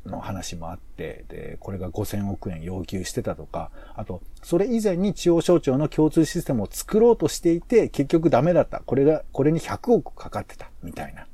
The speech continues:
ニュースがあったりだとか。えー、まあ、なんでデジタル化が進まないんだっていう理由のアンケートなんかも上がってたりしますが、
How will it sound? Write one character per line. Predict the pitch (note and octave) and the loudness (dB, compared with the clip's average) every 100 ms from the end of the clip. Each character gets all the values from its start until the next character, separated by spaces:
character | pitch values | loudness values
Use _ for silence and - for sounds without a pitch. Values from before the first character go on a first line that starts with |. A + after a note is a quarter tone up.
| - | -14
ニ | F2 | -12
ュ | |
ー | |
ス | D#2 D#2+ | -10 -12
が | - | -10
あ | C#2 | -12
っ | - | -10
た | C#2+ | -12
り | |
だ | - | -12
と | - | -14
か。 | - - - - - - - - - | -16 -14 -16 -18 -16 -16 -16 -16 -12
え | F2 - E2 E2 A#2+ - | -10 -8 -8 -10 -10 -10
ー、 | F2+ | -6
ま | |
あ、 | |
な | G2+ C#3 | 2 4
ん | D3 | 6
で | A2+ | 4
デ | F2+ G#2 | 4 -2
ジ | G2 | 0
タ | |
ル | G2+ | -2
化 | G2 | 0
が | F#2+ | -2
進 | - A#2 | -2 0
ま | A#2 | 0
な | G#2+ | 2
い | |
ん | |
だ | B2+ | 2
っ | E3 | 2
て | - | 2
い | F#2+ | 0
う | |
理 | G2 | 2
由 | G2+ | 0
の | G2 | 0
ア | G#2 | -2
ン | A2 | 0
ケ | B2 | -2
ー | |
ト | G#2 F#2+ | -2 -2
な | G#2 | -4
ん | |
か | G#2+ C#3 | 2 2
も | G#2+ | 2
上 | E2 | 0
が | F2+ | -2
っ | |
て | - - | -2 -4
た | D#2 | -4
り | D2+ | -8
し | - | -8
ま | F2+ F2+ | -6 -8
す | - | -10
が、 | - F#2 - | -6 -6 -6